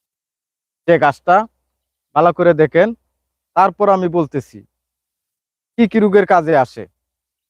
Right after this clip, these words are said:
দেখেন, পাতাগুলা দেখেন। এই গাছটা স্বামী স্ত্রী বশীকরণের জন্য অনেক কার্যকারী। যে কোনো স্বামীকে আপনি বশীকরণ করেন, করতে পারবেন।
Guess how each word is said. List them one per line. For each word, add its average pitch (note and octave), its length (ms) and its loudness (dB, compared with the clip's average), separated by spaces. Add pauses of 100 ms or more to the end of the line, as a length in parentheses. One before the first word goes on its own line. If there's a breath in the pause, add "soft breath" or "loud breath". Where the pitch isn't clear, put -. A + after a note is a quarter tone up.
(140)
দেখেন, F3 300 0
পাতাগুলা F#3+ 520 0
দেখেন। F3 320 -2 (2750)
এই A#3+ 140 4
গাছটা F#3+ 400 0 (680)
স্বামী A3+ 260 0
স্ত্রী G3 360 -6 (540)
বশীকরণের A#3 640 0
জন্য G3+ 220 -2 (640)
অনেক A3 240 0
কার্যকারী। D#3 480 -2 (1400)
যে G#3+ 120 4
কোনো A3+ 280 -2 (460)
স্বামীকে G#3+ 500 -2
আপনি F#3+ 160 -6
বশীকরণ F3+ 500 -2 (100)
করেন, F3 200 2 (500)
করতে F#3+ 240 -2
পারবেন। C#3+ 340 -4